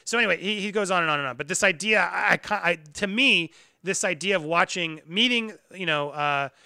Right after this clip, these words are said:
uh, Dal-, Rick Dalton, and then, you know, having him go through the sort of the problems that we saw of the movie, but then having him sort of succeed and then watch that downfall again, to me, is what I'm saying would have been a more interesting movie. The, the movie was missing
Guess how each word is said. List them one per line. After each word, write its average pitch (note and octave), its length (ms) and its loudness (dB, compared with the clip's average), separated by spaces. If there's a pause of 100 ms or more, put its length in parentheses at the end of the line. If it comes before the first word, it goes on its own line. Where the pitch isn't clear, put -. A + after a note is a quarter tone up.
(320)
uh, D3+ 140 0
Dal-, D#3 340 2
Rick D#3 200 -4
Dalton, D3 440 -2
and D#3 140 -8
then, D#3 220 -2
you F#3 80 -6
know, D3 80 0
having F#3 280 2
him F3+ 140 -2
go E3 180 0
through D#3+ 220 -6
the C#3 60 -10
sort D#3+ 140 -8
of D3+ 40 -8
the C#3 60 -12
problems D3+ 320 -4
that C#3+ 80 -12
we D3+ 80 -8
saw C3+ 220 -4
of C3+ 140 -10
the C#3+ 60 -16
movie, C3 240 -12 (220)
but E3+ 100 -8
then A3 80 0
having A3+ 300 2
him G#3+ 100 -4
sort G3 220 -6
of F3 80 -6
succeed G3 580 -2
and F3 80 -2
then F3 140 -4
watch E3 260 -2
that D3+ 240 -6
downfall D#3+ 480 -4
again, C#3+ 540 2 (300)
to F#3 100 -2
me, G3+ 340 4
is D#3+ 80 -6
what E3 100 0
I'm D#3 60 -4
saying D3+ 280 -2
would D3 80 -2
have C3+ 100 -6
been D3 80 -2
a C#3 40 -8
more C#3+ 220 -6
interesting C3+ 380 -10
movie. A#2+ 320 -10
The, D#3 140 -6
the D#3 180 -4
movie G#3 280 0
was E3 200 -2
missing D3+ 580 0